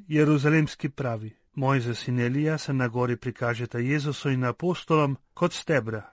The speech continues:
kot dve priči, z gore Sinaj." Efrem Sirski nadaljuje: "Predstavljata postavo in preroke in Jezus, Božja beseda,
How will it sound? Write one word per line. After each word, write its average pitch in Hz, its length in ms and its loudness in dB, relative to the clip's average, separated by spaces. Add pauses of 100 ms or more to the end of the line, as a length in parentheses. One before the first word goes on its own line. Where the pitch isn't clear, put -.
(180)
kot 143 160 -2
dve 165 160 0
priči, 170 540 -4 (160)
z 127 160 -10
gore 165 300 4
Sinaj." 113 400 -4 (440)
Efrem 127 400 -2
Sirski 156 460 -4
nadaljuje: 123 600 -2 (280)
"Predstavljata 190 760 0
postavo 180 500 -2
in 165 100 2
preroke 147 560 0 (180)
in 135 180 -2
Jezus, 139 500 0
Božja 135 320 2
beseda, 135 520 0